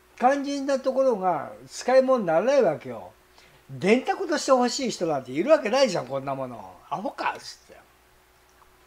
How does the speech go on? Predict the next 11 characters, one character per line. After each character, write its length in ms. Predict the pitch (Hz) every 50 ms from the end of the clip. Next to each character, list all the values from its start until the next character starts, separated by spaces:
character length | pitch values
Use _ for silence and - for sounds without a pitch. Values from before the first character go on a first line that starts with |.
| _ _ _ _ _ _ _ _
て。 60 | 147
ね。 420 | 160 190 208 220 226 226 220 220 220 _ _ _ _ _ - _ _ - _ _ _ _ _ _ _ _ _ _ _ _ _ _ _ _ _ _ _ _ _ _ _ _ _ _ _ _ _ _ _ _ _ _ _ _ _ _ - - _ _ 156
そ 140 | - 220
こ 120 | 226 277 302
な 100 | 311 240
ん 100 | 170 143
だ 60 | 135
よ、 60 | 120 113 -
結 140 | - 127 120
局。 180 | - 131 123 117 117 117 117 120 _ _ _ _ _ _ _ _ _ _ _ _ _ _ _ _ _ _ _ _ _ _ _ - - _ _ _ _ _ _ _ _ -
で、 300 | 214 214 226 185 131